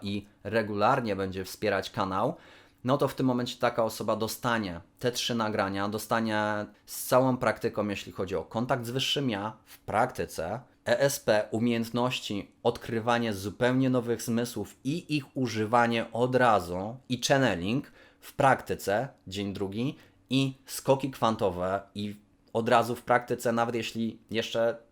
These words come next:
nawet jeśli to jest pierwszy raz, jak słyszysz słowo skoki kwantowe, to tam już będziesz je praktykować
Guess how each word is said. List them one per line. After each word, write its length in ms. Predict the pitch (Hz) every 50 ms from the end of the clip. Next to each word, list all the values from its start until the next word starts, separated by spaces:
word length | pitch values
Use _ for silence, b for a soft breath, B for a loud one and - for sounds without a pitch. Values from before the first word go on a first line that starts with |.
| _ _ _ _ - - - - - _ -
nawet 260 | 135 139 143 151 151
jeśli 220 | 143 139 - 135
to 80 | 131 135
jest 120 | 123 123
pierwszy 280 | - 135 127 - - -
raz, 160 | 120 117 113
jak 160 | 120 110 -
słyszysz 400 | - - - 117 - - 110 -
słowo 280 | - 120 110 101 107 104
skoki 300 | - - 123 110 - 110
kwantowe, 460 | - - 104 101 101 104 98 107 110 107 B B B B B B B
to 100 | - 120
tam 380 | 117 - 120 113 113 117 117 - 131
już 340 | 117 104 113 123 117 - - -
będziesz 440 | 98 98 98 95 95 101 95 - -
je 160 | 95 90 90 B B B B B -
praktykować 760 | - 113 110 107 - - - - - 104 92 92 92 - -